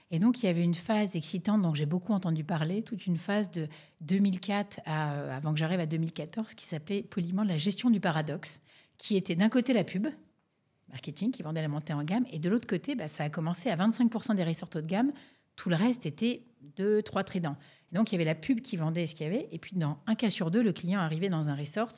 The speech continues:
qui ressemblait un petit peu plus au Bronzé que, euh, au Club Med confortable. Donc, il a fallu gérer cet effet, euh, ciseau.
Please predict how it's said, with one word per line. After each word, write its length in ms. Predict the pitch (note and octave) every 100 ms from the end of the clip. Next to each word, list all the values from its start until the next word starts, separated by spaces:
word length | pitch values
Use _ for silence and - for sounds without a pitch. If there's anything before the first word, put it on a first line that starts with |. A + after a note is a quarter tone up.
| - _ _ _ _
qui 140 | - E3
ressemblait 360 | - E3 F3
un 140 | F3 C#3 - _
petit 160 | - C4
peu 160 | A3+
plus 260 | F#3 B3 A#3
au 60 |
Bronzé 480 | E3+ E3 E3 F3+ C4 - - _ _ -
que, 360 | - G#3 A#3 -
euh, 220 | F3 E3
au 60 | E3+
Club 200 | - F3
Med 100 | G3
confortable. 480 | F#3 F3 - E3+ D#3
Donc, 200 | D#3+ F#3
il 80 |
a 60 | E3+
fallu 320 | E3 A3+ B3
gérer 260 | G#3+ G3+ A3+
cet 220 | - F3
effet, 360 | F3 - G#3 F#3+
euh, 160 | E3
ciseau. 480 | - - F3 F#3